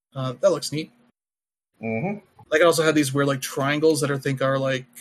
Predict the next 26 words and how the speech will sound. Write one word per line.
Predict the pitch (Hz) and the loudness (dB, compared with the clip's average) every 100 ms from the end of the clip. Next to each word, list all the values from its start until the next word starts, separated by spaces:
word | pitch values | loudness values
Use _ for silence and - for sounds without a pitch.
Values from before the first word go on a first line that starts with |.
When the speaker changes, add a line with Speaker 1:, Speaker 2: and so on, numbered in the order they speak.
| - _ _ _ _ _ _ _ _ _ _ _ 131 | -20 _ _ _ _ _ _ _ _ _ _ _ -2
Speaker 1:
dash | 135 139 - | 0 2 0
points | - 160 156 | 0 0 0
or | - | 0
something. | 175 160 | 0 0
You | |
can, | 139 | -2
like, | 131 123 - | -6 -6 -4
dash | 135 135 - | -2 0 -2
to | 139 | -2
them | 139 139 143 139 139 | 0 0 0 -2 -2
or | 131 | -4
warp | 131 131 131 | -6 -8 -8
to | - | -6
them | 135 | -4
or | 131 | -4
something | 131 135 131 135 135 135 127 | -4 -4 -4 -4 -4 -6 -8
to | 135 131 127 127 _ _ _ _ _ _ | -8 -8 -8 -10 _ _ _ _ _ _
give | 135 | -4
you | 135 | 0
a | |
little | 131 131 | 2 2
more | 135 135 127 131 127 _ _ | 2 2 0 -2 -8 _ _
mobility | 135 127 135 131 135 | -4 -2 -2 -2 -2
in | 131 | -2
the | 135 135 | -2 -2
air. | 139 143 | -4 -6